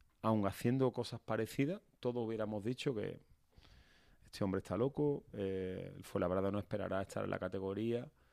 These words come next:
eh, con, con los jugadores de segunda B. Y, eh, ahora mismo, pues, hay como una corriente ahí positiva, coño, que el modelo vale, que vienen de segunda B con los mismos, pero como son fuertes como equipo,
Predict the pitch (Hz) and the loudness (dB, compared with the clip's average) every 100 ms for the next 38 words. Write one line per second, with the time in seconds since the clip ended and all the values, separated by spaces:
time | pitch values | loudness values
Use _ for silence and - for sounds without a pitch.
0 | _ _ 104 98 95 - 98 98 98 98 | _ _ -2 0 0 0 0 -2 -4 -4
1 | 104 98 95 95 98 95 95 - 92 95 | -2 0 0 0 0 -2 -4 -4 -4 -2
2 | 90 107 156 - - - _ _ _ _ | 0 0 -2 -6 -20 -20 _ _ _ _
3 | - _ 135 135 139 - 110 104 95 95 | -20 _ 8 8 6 -2 -4 -2 -2 -8
4 | - 95 98 101 120 127 147 127 110 104 | -8 -2 0 2 2 2 0 0 -2 -2
5 | 117 123 120 117 - 104 113 107 104 101 | -6 -4 -2 -2 -2 -2 -2 -2 -4 -4
6 | 107 - 107 98 95 104 113 107 101 95 | -8 -10 -10 -10 -10 -12 -12 -6 -4 -2
7 | 95 104 110 123 143 147 120 104 104 107 | -2 0 4 4 6 4 2 -2 -4 -6
8 | 95 107 104 107 117 139 123 107 98 131 | -6 -6 0 2 4 2 0 0 0 0
9 | 139 143 123 104 95 98 - 117 117 107 | 0 -2 -2 -4 -4 -6 -6 -4 -2 -2
10 | 107 - 110 104 107 104 | -4 -4 -4 -4 -6 -6